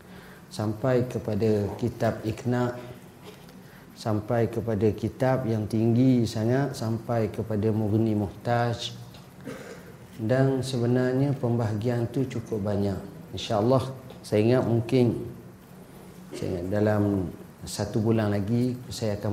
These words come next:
bentang satu kit-, eh, satu kertas kerja bertajuk lebih kurang bagaimana kita nak mengistimbatkan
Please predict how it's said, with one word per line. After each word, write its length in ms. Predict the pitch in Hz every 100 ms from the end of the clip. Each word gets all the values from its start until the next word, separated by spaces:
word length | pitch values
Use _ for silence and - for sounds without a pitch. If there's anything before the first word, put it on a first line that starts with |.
| 101
bentang 400 | 110 127 123 127
satu 560 | 110 98 - 107 101 101
kit-, 400 | 110 104 - -
eh, 160 | 123 107
satu 480 | 101 101 - 101 95
kertas 320 | - 117 107 90
kerja 400 | 110 101 131 143 139 - - - - - - -
bertajuk 800 | 107 98 117 104 110 139 139 139 - - - - -
lebih 240 | 107 107
kurang 560 | 104 117 120 131 131 131 - - - - - - - -
bagaimana 560 | 110 117 120 127 143
kita 400 | 131 - - 131
nak 240 | 123 117 92
mengistimbatkan 1040 | 120 117 110 - 120 120 123 120 - 117